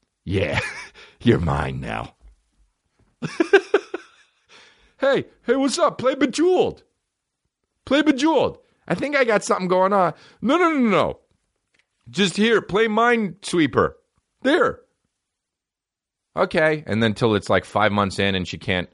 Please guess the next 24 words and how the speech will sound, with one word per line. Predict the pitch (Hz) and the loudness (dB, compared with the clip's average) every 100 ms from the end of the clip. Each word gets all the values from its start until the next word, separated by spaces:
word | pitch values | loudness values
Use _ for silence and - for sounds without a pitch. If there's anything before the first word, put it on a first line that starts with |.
| _ _ _ _ | _ _ _ _
get | - 90 | -4 -2
rid | 92 | -2
of | 92 | -2
the | 82 | 0
baby, | 85 95 107 | 0 2 2
and | 92 | 0
you're | 85 | 0
like, | 82 80 117 | 0 0 0
"Oh, | 208 180 143 143 156 160 | 0 0 -2 -4 -2 -2
okay, | 151 202 208 | 0 0 2
I | |
guess, | 175 208 - - _ _ _ _ _ _ _ _ _ _ _ _ _ _ _ _ _ | 2 0 -2 -14 _ _ _ _ _ _ _ _ _ _ _ _ _ _ _ _ _
guess | 180 190 | -2 0
we're | 196 | -2
just | 170 208 190 - | 0 0 0 -2
gonna, | 214 214 202 170 _ _ _ _ _ _ _ _ _ _ _ _ _ _ _ _ _ _ _ _ _ _ _ _ _ _ _ _ _ _ _ _ _ _ _ _ _ _ _ _ _ _ _ _ _ - | 0 2 0 -2 _ _ _ _ _ _ _ _ _ _ _ _ _ _ _ _ _ _ _ _ _ _ _ _ _ _ _ _ _ _ _ _ _ _ _ _ _ _ _ _ _ _ _ _ _ -2
guess | 208 - | 0 0
we're | 208 | -2
just | 185 202 170 | 0 -2 0
gonna | 208 202 | 0 2
have | 202 | 0
a | 180 | -2
family | 160 240 240 214 | -2 0 2 2
then." | 196 190 185 | 2 2 0